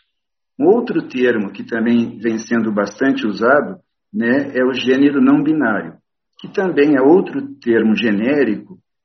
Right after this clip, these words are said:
né, que ele vai tentar descrever aquelas pessoas que sentem que a sua identidade de gênero está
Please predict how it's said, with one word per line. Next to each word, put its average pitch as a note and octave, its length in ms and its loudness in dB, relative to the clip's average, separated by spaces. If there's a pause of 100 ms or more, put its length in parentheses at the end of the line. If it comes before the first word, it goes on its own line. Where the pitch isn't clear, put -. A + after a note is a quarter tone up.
(160)
né, C3 160 0
que D3+ 120 -2
ele D#3 160 -2
vai C3+ 500 0
tentar C3+ 380 -2
descrever C3 800 -2
aquelas C#3 420 -2
pessoas C3 600 -2
que D3 120 -6
sentem C3 460 -4
que A2+ 100 -6
a G#2+ 60 -2
sua F#3+ 180 -6
identidade A#2+ 560 -4
de G#2+ 140 -12
gênero B2 580 -2
está C3 420 -2